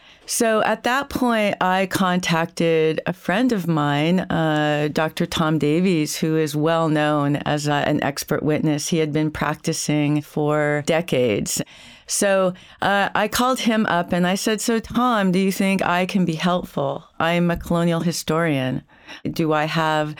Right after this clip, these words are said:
the skill set that I need to be helpful in asylum cases?" And he said, "Absolutely, you do." And so I worked with Tom Davies. He mentored me, and my first cases for asylum were for L G B T Q plus cases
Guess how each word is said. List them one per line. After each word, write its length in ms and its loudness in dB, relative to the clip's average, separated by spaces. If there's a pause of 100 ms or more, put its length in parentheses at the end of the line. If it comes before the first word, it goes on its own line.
(140)
the 80 0
skill 320 0
set 340 0
that 140 0
I 140 0
need 640 2
to 220 -4
be 180 0
helpful 500 0
in 200 0
asylum 500 0
cases?" 580 -4 (240)
And 140 2
he 80 4
said, 260 -2
"Absolutely, 680 0
you 140 0
do." 240 -4 (480)
And 300 0
so 220 0
I 280 2
worked 440 -2
with 320 0
Tom 260 0
Davies. 440 0
He 120 -2
mentored 480 0
me, 460 2
and 280 -2
my 140 0
first 300 -6
cases 680 0 (280)
for 220 0
asylum 680 0
were 580 0
for 540 -2
L 160 0
G 160 -2
B 160 -2
T 240 -4
Q 240 -4
plus 320 -4
cases 800 0